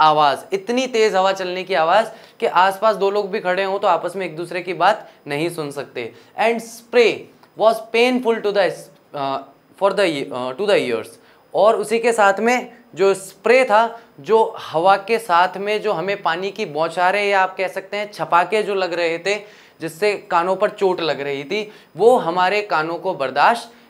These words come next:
नहीं हो रहे थे। यानी कि जो कानों में पानी जा रहा था और तेज़ हवा की जो आवाज़ कानों में जा रही थी, उससे हम ठीक से चीज़ों को सुन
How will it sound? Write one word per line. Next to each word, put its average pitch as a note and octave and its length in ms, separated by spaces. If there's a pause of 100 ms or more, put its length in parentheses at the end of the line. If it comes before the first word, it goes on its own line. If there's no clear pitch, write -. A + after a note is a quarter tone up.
नहीं E3+ 420
हो E3 180
रहे D3+ 280
थे। G3+ 260
यानी F3 200
कि F3+ 120
जो F#3+ 100
कानों E3+ 260
में G3 160
पानी F3 280
जा E3 140
रहा D#3+ 140
था G#3 160
और F#3+ 440 (120)
तेज़ B3 280
हवा F3+ 220
की F#3 200
जो F#3 100
आवाज़ E3 340 (180)
कानों D#3 240
में E3+ 140
जा D#3 160
रही D3+ 180
थी, A3 280 (320)
उससे G#3+ 400
हम G#3+ 220
ठीक F#3+ 300
से G#3+ 160
चीज़ों F3 380
को G3 140
सुन A3 300